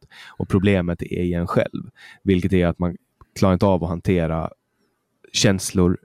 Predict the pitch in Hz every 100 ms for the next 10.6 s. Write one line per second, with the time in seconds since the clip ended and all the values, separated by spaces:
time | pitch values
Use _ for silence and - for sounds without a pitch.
0 | _ 87 82 82 87 80 82 78 - 87
1 | 82 87 80 80 92 82 80 82 80 80
2 | 78 - 87 92 - 143 98 87 92 -
3 | - - 95 95 104 87 80 82 87 85
4 | 80 87 87 - 85 110 123 92 - -
5 | 80 82 - 95 104 - 131 - 110 -
6 | _ - - _ _ _ 104 101 120 123
7 | 104 123 143 131 98 90 90 90 98 87
8 | 92 98 123 - 80 82 - - - 320
9 | - - - - - 107 - - 95 95
10 | 92 87 107 135 90 104